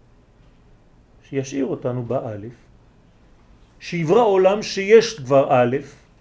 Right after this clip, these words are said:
ורק האלף מתגלה מיד, ולא צריך את הבית. למה אני צריך את העולם הזה? למה אני צריך את מימד הזמן? למה אני צריך את המקום? הרי כל הדברים האלה זה רק כדי להפריע לי,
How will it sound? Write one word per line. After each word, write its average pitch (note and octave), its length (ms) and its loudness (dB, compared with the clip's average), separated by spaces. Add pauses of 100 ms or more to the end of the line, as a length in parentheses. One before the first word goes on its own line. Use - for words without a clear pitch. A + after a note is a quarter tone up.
(200)
ורק A3+ 380 6
האלף E3 460 4
מתגלה C#3 480 2
מיד, B2+ 380 -4 (220)
ולא B3 160 -2
צריך C#4+ 260 -10
את - 60 -6
הבית. A#3+ 360 -6 (400)
למה A#3 140 2
אני B3+ 80 -2
צריך B3 180 -4
את - 60 -10
העולם A3 280 -2
הזה? G#3 180 -16 (300)
למה E3+ 120 2
אני G#3 60 -2
צריך - 200 -8
את C#3+ 100 -10
מימד D#3 360 -2
הזמן? C#3 360 -6 (440)
למה E3+ 200 2
אני G3 140 -4
צריך F#3 380 -4
את F3+ 140 -4
המקום? D#3 720 2 (460)
הרי G3 180 2
כל C4 160 10
הדברים B3 400 4
האלה B3 160 2
זה A3 180 4
רק A#3+ 180 0 (140)
כדי G3 440 2 (640)
להפריע A#3+ 480 4
לי, C3+ 140 -2